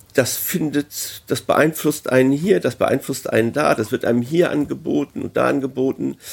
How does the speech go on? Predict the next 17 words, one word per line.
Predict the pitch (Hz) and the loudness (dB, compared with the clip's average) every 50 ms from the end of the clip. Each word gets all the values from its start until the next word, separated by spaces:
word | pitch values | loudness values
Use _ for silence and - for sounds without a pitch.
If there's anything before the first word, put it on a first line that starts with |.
| - - - - - - | -6 -6 -6 -6 0 4
Äh, | 113 113 110 - | 6 6 6 6
im | 101 127 127 - | 4 4 4 6
Autos, | 110 139 165 - - 151 156 - - | 6 6 6 6 4 2 2 2 2
einige | - 131 131 131 120 120 123 | 2 4 4 4 4 2 0
Gimmicks, | 98 - 139 143 156 156 151 - - - - - - - - - | 0 0 2 2 2 2 2 0 -2 -4 -4 -4 -6 -6 -2 0
äh, | 120 123 120 117 104 117 117 117 | 2 4 4 4 2 2 0 0
kommen | - 131 123 127 | 0 0 2 4
ja | 120 101 78 | 4 4 4
auch | 87 139 | 4 2
aus | 156 147 - | 0 -2 -2
der | 135 135 | -4 -4
Computerspielewelt. | - 139 127 - 139 - 143 131 - - 127 127 123 120 123 120 127 123 - | -4 -6 -8 -6 -4 -2 -2 -2 -2 -2 0 2 2 4 4 4 4 2 0
Also, | - 120 120 120 113 - - - - - - - _ _ _ _ _ _ _ _ _ _ _ _ - - - - | 0 2 2 2 2 0 -6 -12 -12 -14 -16 -20 _ _ _ _ _ _ _ _ _ _ _ _ -20 -20 -10 -6
das | - 127 120 - - - - - 131 | -4 -2 0 0 0 -2 -2 -6 -2
greift | - 131 131 143 139 - | 2 4 4 4 2 0
viel | - - - 131 127 98 | -6 -6 -6 -4 -4 -2
weiter. | 92 80 90 98 - 98 76 - - | 0 0 0 -2 -2 -4 -6 -6 -8